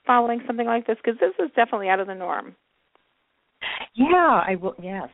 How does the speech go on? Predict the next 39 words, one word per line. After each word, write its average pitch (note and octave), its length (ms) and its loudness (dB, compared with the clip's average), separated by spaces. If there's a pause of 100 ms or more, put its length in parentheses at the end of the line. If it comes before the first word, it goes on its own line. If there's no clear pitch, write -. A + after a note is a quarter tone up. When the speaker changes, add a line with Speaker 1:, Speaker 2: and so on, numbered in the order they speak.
Speaker 2:
okay. D#3 340 -6 (320)
So D3+ 140 -4 (220)
I D#3+ 60 -2
won't F#3 220 -2
go B3+ 140 2
too D4+ 280 -8
long F#3 220 2
into D#3+ 160 -12
the D3+ 200 -14
story, C3 480 -6 (320)
but D3 280 2
I E3 60 -4
was D3+ 140 -6
always D#3 360 2
drawn D#3 240 0
to C#4 80 0
India. C4+ 480 -4 (120)
<laughs> - 20 -
Speaker 1:
<laughs> - 100 -20
Speaker 2:
Yeah, A#3+ 800 -2
'cause E3+ 160 -6
I E3+ 120 6
could A#3+ 120 -14
be C4 100 -6
a C4 40 -8
talker. F#3 380 -4 (320)
I F#3 80 -10
was F#3+ 220 -8
drawn G3+ 260 -6
to B3+ 60 -4
Speaker 1:
Okay. A3 120 -2
Speaker 2:
India A#3 340 0
as F3+ 100 -12
a F3 60 -20
child C3 460 -12 (800)
and D#3 220 -6
just D#3 280 -4
Speaker 1:
Wow. F#3+ 240 -2
Speaker 2:
really G3 380 0